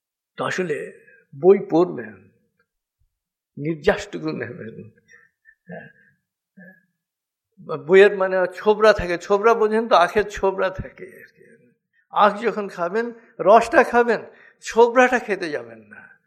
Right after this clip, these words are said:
অধিকাংশ মানুষ আখের রস খায় না, সে ছোবড়া খায় আর কি। আমরা যখন দুধ খাই, আমরা পানি সহ খেয়ে ফেলি। হাঁস দুধ দেন,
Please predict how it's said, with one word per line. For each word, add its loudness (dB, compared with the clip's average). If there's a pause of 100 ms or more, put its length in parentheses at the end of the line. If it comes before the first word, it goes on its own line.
(200)
অধিকাংশ 2
মানুষ 0 (180)
আখের 2
রস 2
খায় -8
না, -6 (960)
সে 4 (640)
ছোবড়া -2
খায় -18
আর -20
কি। -20 (1080)
আমরা -2
যখন -2
দুধ -4
খাই, -4 (560)
আমরা 2
পানি -2
সহ 0
খেয়ে -6
ফেলি। -16 (880)
হাঁস -2 (2250)
দুধ 2
দেন, -4